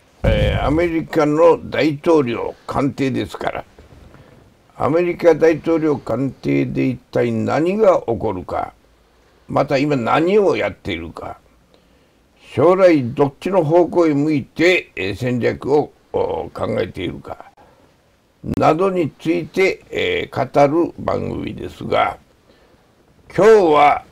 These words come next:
このホワイトハウスに補佐官として入るトランプ大統領、新しい大統領の娘婿のクシュナーという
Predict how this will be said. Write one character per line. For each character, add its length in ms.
こ 160
の 220
ホ 140
ワ 100
イ 120
ト 260
ハ 160
ウ 180
ス 220
に 380
補 180
佐 220
官 280
と 160
し 60
て 140
入 320
る 80
ト 120
ラ 140
ン 140
プ 240
大 360
統 160
領、 220
新 460
し 140
い 60
大 320
統 220
領 180
の 220
娘 540
婿 340
の 140
ク 260
シ 140
ュ 40
ナ 200
ー 80
と 160
い 120
う 40